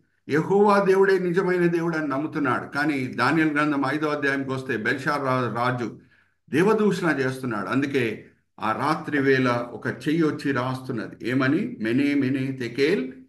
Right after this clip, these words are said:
ఉపార్సిన్" అని. So ఈ ట్రెండ్ మనము చూస్తాం. ఇదంతా కూడా నేను పోయిన వారం మీతో పంచుకున్నాను.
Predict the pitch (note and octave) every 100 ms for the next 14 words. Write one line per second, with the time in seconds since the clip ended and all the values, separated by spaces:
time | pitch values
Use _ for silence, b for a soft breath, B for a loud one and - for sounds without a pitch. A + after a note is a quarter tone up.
0 | - G#2 B2 A#2+ A#2+ A#2+ A2 G2 F2 -
1 | - G3+ F#3 F#3+ - F3 F3 F#3 A#3+ C4
2 | G#3 G3 F3+ E3 D#3+ - - F#3 F3+ F3+
3 | - - b b b B2+ F3+ A3 G#3+ G3+
4 | F#3+ E3+ D#3+ D3+ D3 D3 D3+ C#3 C3+ C3
5 | A#2 A#2 A#2 B2 A2 G#2+ G3+